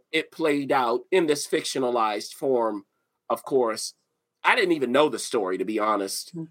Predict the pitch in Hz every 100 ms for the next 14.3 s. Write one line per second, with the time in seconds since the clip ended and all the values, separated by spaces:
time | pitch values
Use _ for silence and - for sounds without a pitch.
0 | - - - - - 156 139 - 807 659
1 | - - - - - - 170 165 170 208
2 | - 320 302 262 233 185 262 226 - -
3 | 349 170 165 170 185 147 _ - 214 233
4 | 175 160 - - - 151 156 - _ 202
5 | 202 - 147 143 151 165 _ - _ _
6 | _ _ 165 156 143 - 139 143 131 -
7 | 120 135 139 143 147 143 151 135 - 143
8 | 139 131 127 123 117 123 135 135 135 120
9 | 117 123 120 123 120 117 110 226 254 185
10 | - - - - 196 190 196 202 185 170
11 | 226 262 - - 226 180 127 120 - _
12 | - 165 240 349 277 160 151 - - -
13 | - 156 151 151 147 _ _ 170 165 160
14 | 214 196